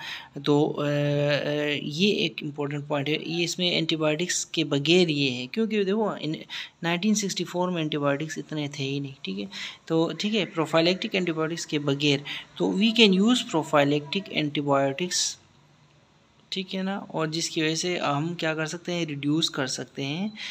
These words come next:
इस risk of contamination को ड्रास्टिकली, ठीक है। अम,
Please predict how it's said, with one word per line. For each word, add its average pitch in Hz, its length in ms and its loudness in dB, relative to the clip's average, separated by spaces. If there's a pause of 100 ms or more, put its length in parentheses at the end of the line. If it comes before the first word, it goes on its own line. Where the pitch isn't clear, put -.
(280)
इस 160 240 -2
risk 151 420 2
of 147 200 -4
contamination 131 760 -2
को 170 160 -4
ड्रास्टिकली, 135 1000 2 (140)
ठीक 220 160 -8
है। 233 260 -10 (960)
अम, 135 540 -4